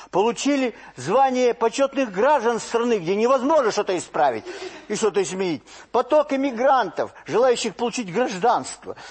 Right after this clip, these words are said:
и такие деньги ежедневно мыли и убирали эту сказочную территорию, населённую привилегированными гражданами страны, под названием «невозможно исправить», сокращённо «неисправимо», и «невозможно изменить», сокращённо «неизменно».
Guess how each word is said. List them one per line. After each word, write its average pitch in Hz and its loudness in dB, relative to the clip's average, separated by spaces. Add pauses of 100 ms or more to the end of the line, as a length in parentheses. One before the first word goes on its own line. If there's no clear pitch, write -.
(120)
и 190 -4
такие 240 -2
деньги 190 -4 (120)
ежедневно 233 -2
мыли 262 0
и 208 -4
убирали 220 2
эту 214 -2
сказочную 196 -2
территорию, 196 -4 (320)
населённую 247 0
привилегированными 233 -2
гражданами 220 0
страны, 240 -2 (420)
под 233 0
названием 247 0
«невозможно 285 2
исправить», 185 0
сокращённо 185 -2
«неисправимо», 147 0 (220)
и 262 -2
«невозможно 277 2
изменить», 185 -4
сокращённо 185 0
«неизменно». 180 -2